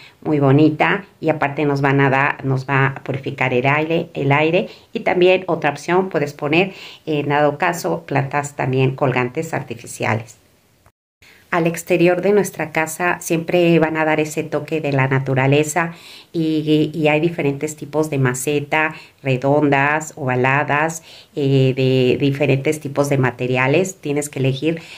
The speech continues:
la más bonita y la más adecuada y también hay diferentes tipos de planta que vamos a seguir platicando más adelante, como son los helechos,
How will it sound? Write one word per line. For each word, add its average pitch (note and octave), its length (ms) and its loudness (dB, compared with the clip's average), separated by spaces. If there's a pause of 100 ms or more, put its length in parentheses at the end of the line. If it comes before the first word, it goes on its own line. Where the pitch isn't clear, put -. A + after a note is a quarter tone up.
(140)
la D3 120 -6
más C#3 220 2
bonita D3 380 -2
y - 20 0
la C#3 140 2
más C3+ 220 0
adecuada D3 560 -2 (260)
y D#3 60 -8
también C#3 420 2
hay D3+ 100 0
diferentes C#3 560 -2
tipos C3+ 320 -6
de C3 80 -4
planta C#3+ 500 -4
que C#3+ 120 -8
vamos B2+ 340 -2
a B2 140 -2
seguir B2+ 400 -4
platicando C3 520 -2
más B2+ 220 -4
adelante, C3 560 -2
como C#3 220 0
son C3+ 180 2
los B2 160 0
helechos, F3 580 0